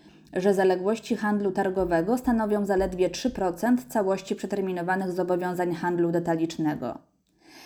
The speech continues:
Z jednej strony to mało, ale w relacji do trzy razy niższego udziału w zakupach detalicznych, które wynoszą około jeden procent, jaki ma ten biznes,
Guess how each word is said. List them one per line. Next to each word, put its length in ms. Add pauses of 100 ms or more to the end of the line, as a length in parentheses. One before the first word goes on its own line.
(160)
Z 80
jednej 300
strony 340
to 120
mało, 560
ale 260
w 60
relacji 580
do 220
trzy 240
razy 260
niższego 520
udziału 380
w 80
zakupach 440
detalicznych, 800
które 260
wynoszą 440
około 360
jeden 300
procent, 560
jaki 220
ma 120
ten 200
biznes, 540